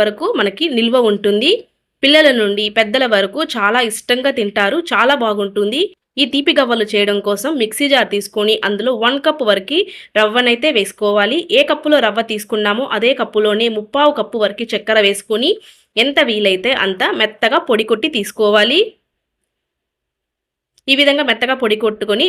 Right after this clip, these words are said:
వీటిని పక్కన పెట్టుకోవాలి. ఒక మిక్సింగ్ బౌల్ తీసుకొని అందులో వన్ కప్ వరకు గోధుమ పిండి, వన్ కప్ వరకు మైదా వేసుకోవాలి.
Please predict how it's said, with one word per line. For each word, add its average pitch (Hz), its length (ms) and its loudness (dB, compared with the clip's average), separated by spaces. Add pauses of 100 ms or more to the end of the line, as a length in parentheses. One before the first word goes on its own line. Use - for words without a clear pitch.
వీటిని 240 280 0
పక్కన 220 320 -2
పెట్టుకోవాలి. 202 640 0 (420)
ఒక 240 80 0 (100)
మిక్సింగ్ 339 340 2
బౌల్ 208 240 4
తీసుకొని 214 360 0 (120)
అందులో 214 340 0
వన్ 254 220 0
కప్ 294 240 0
వరకు 196 240 -2 (100)
గోధుమ 214 260 2 (120)
పిండి, 233 260 2 (580)
వన్ 269 140 2 (100)
కప్ 294 280 2
వరకు 202 300 2 (260)
మైదా 208 260 4 (100)
వేసుకోవాలి. 202 640 0